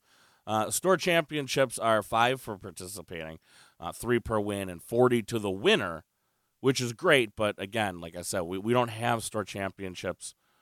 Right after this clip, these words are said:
right now. So they're, they're kinda useless to you and I and, and everybody else. They're, they're not good. They just don't do anything.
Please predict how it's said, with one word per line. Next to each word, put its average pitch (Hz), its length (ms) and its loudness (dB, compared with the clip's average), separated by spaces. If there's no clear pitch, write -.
right 101 260 -2
now. 87 360 -6
So 107 500 8
they're, 117 180 8
they're 117 280 6
kinda 143 280 4
useless 104 640 4
to 101 180 2
you 101 400 4
and 90 100 2
I 98 260 4
and, 87 180 -6
and 127 140 4
everybody 123 400 6
else. 104 360 4
They're, 90 180 -6
they're 90 140 -8
not 92 240 -4
good. 87 420 -4
They 85 140 -6
just 85 320 -14
don't 92 260 -6
do 92 160 -4
anything. 85 400 -12